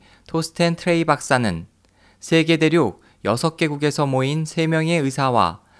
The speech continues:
세 명의 변호사와 함께 고등 판무관에게 백오십삼만 명의 서명과 함께 증거 자료와 서신을 전달하고 고등 판무관실 담당자들에게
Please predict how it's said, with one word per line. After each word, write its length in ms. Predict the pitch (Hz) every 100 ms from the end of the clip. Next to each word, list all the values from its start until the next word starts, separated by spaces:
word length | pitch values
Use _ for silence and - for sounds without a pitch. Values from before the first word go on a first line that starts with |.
| _ _
세 220 | - 165
명의 360 | 160 156 175
변호사와 520 | 175 135 147 147 135 127
함께 540 | 120 - 131 87 - _ _ _
고등 380 | - 135 160 170
판무관에게 920 | - 170 160 151 139 131 101 87 - _ _ _ _
백오십삼만 840 | - 135 156 151 180 - 165 165 160
명의 260 | 151 160
서명과 480 | 156 160 156 151 139
함께 480 | 123 113 131 135 135 _ _ _
증거 440 | - 151 156 170
자료와 520 | 160 127 135 135 151
서신을 460 | 127 151 156 160 160
전달하고 760 | 147 135 135 123 - 90 87 - _ - _ _
고등 420 | - 139 170 170
판무관실 680 | 170 170 165 160 147 165 156
담당자들에게 1080 | 127 127 143 139 135 127 120 120 131 87